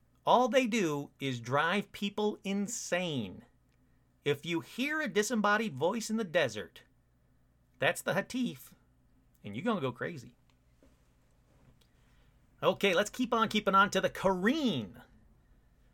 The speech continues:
They are said to be the constant companion jinn.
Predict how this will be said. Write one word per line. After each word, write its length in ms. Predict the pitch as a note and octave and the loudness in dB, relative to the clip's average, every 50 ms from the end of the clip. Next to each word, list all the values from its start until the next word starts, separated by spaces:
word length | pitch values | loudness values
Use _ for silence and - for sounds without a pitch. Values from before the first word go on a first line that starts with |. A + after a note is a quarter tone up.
| _ _ _ _ | _ _ _ _
They 180 | - C3 F#3+ C4+ | 0 0 0 2
are 80 | D4 B3+ | 0 -2
said 260 | - - A#3 A#3+ G#3 | 0 0 0 0 0
to 60 | A#3+ | 0
be 120 | G3 G#3 F#3+ | -2 -2 -4
the 120 | D#3+ D3 | -4 -6
constant 680 | B2+ - - - A3+ B3+ B3+ A#3 - C#4 C4+ C4+ C4 - | -8 -8 -4 0 0 2 0 0 -2 -2 -4 -4 -4 -6
companion 880 | - B3 A3+ G#3 - - - A#3+ B3 B3 A#3+ A#3+ A#3+ B3 A#3+ A#3+ G#3 C#3 | -4 -4 -4 -4 -4 -4 -2 -2 0 0 2 2 2 2 0 0 -2 -4
jinn. 480 | B2 C3 F3+ F3 C#3+ A#2 F#2+ E2 D#2+ | -4 -2 -2 -2 -2 -2 -4 -8 -14